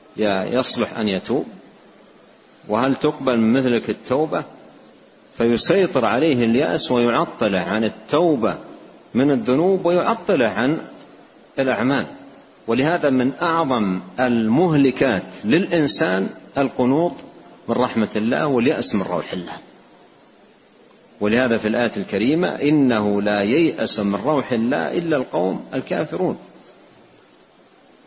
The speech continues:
قال: "ومن يقنط من رحمة ربه إلا الضالون". فلا ييأس ولا يقنط إلا من كان بهذه الصفة.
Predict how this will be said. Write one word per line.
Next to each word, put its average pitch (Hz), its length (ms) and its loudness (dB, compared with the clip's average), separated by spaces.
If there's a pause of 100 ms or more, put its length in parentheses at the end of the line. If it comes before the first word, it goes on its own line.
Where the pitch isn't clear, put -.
(440)
قال: 123 260 2
"ومن 117 320 4
يقنط 117 600 0
من 107 120 0
رحمة 104 520 -2
ربه 147 640 0
إلا 143 200 0
الضالون". 143 680 -2 (920)
فلا 139 200 2
ييأس 160 520 2
ولا 104 440 0
يقنط 156 520 -2
إلا 170 260 0
من 147 120 0
كان 180 320 0
بهذه 120 680 0
الصفة. 127 380 0